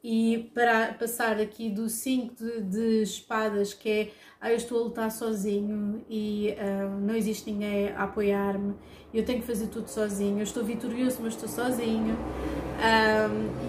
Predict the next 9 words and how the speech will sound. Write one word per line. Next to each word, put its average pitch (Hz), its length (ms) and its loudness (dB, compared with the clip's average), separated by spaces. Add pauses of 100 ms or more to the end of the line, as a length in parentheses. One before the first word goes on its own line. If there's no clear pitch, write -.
e 240 100 -2
aqui 233 240 -6
temos 226 260 -2
estes 226 260 -2
dois 214 260 6
amantes, 214 440 -2
até 208 320 -2
acho 208 200 -4
interessante. 208 760 -4